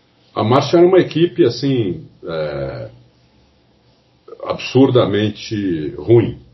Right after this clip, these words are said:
nessa época. É, era uma equipe que queria,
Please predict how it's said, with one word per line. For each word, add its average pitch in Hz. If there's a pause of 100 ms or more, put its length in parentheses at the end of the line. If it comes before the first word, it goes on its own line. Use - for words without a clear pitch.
(420)
nessa 92
época. - (680)
É, 65 (880)
era 92
uma 101
equipe 110
que 117
queria, 110